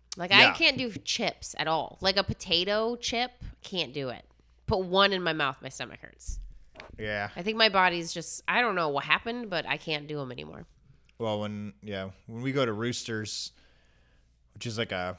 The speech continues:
Speaker 2: a wing place, I always get cauliflower wings and then a veggie burger
Speaker 1: Mm-hmm.
Speaker 2: with, like, lettuce,
Speaker 1: That's what you
Speaker 2: tomato,
Speaker 1: eat. That's, that's a
Speaker 2: onion on
Speaker 1: lot,
Speaker 2: it.
Speaker 1: Jimmy. You eat a veggie burger and cauliflower wings?
Speaker 2: Yeah.
Speaker 1: Are you sharing that?
Speaker 2: No.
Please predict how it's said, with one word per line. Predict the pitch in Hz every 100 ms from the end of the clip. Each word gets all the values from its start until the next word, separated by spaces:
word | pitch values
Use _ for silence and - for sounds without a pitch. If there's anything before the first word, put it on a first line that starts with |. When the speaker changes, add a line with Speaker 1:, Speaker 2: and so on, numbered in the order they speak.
| -
Speaker 2:
a | 104
wing | 104 113 113
place, | 113 101 101 - - - - - -
I | 101
always | 101
get | - 104 - - - - -
cauliflower | 147 127 123 135 120 117
wings | 117 117 113 - - - -
and | 104
then | 95
a |
veggie | 101 120 107
burger | 92 98 92 92 - _ -
Speaker 1:
Mm-hmm. | 180 175 175 - -
Speaker 2:
with, | 98
like, | 98
lettuce, | 101 104 104 98 - - - _ _ -
Speaker 1:
That's | 220
what | 113
you | 226
Speaker 2:
tomato, | - -
Speaker 1:
eat. | - - -
That's, | 233 285
that's | -
a | 247
Speaker 2:
onion | 240 311
on | 202
Speaker 1:
lot, | 196 190 214
Speaker 2:
it. | - -
Speaker 1:
Jimmy. | - 151 143 185 214 _ _ 220
You | 220
eat | 214
a |
veggie | 185 185 202
burger | 202 202 196 - -
and | 147 160 190 226
cauliflower | 240 226 233 240 247
wings? | 254 269 254 - _ _
Speaker 2:
Yeah. | 139 127 - - - -
Speaker 1:
Are | 190
you | 190
sharing | - - 147 151 208 240
that? | 269 277 _ _ _ _
Speaker 2:
No. | 170 147